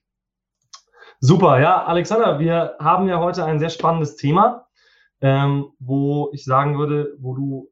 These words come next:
Experte bist, ja, und wo du uns sicher weiterhelfen kannst in vielen Fragen. Heute geht's ja um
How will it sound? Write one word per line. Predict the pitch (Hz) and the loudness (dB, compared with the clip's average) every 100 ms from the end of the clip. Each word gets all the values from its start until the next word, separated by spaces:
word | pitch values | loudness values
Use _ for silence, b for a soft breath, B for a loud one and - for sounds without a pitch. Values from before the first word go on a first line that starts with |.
| _ | _
Experte | 131 - 139 139 190 | -12 -6 2 2 4
bist, | 196 269 269 | 2 0 0
ja, | 151 160 165 | 0 0 0
und | 151 | -2
wo | |
du | 151 | -4
uns | 143 | -4
sicher | 165 147 | -4 -4
weiterhelfen | 123 135 165 175 | -2 -2 -4 -6
kannst | 139 160 156 | -6 -6 -6
in | 151 | -8
vielen | 156 156 | -6 -6
Fragen. | 143 143 165 165 b b b b - | 0 2 2 -2 b b b b 2
Heute | 156 | 4
geht's | 160 190 | 4 2
ja | 196 | 2
um | 185 175 175 | 2 2 2